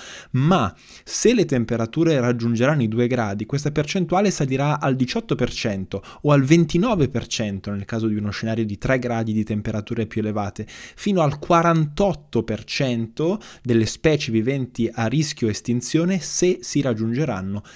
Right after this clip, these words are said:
i cinque gradi centigradi di aumento di temperatura rispetto al periodo preindustriale.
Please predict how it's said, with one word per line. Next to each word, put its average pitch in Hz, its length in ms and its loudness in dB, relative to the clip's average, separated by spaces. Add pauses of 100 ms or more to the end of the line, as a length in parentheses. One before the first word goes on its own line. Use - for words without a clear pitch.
(140)
i 120 120 -2
cinque 165 640 -2
gradi 113 420 0
centigradi 120 720 -2
di 110 140 0
aumento 110 560 0
di 120 140 0
temperatura 110 720 -4
rispetto 101 640 -2 (280)
al 120 180 4
periodo 98 400 0
preindustriale. 92 840 -6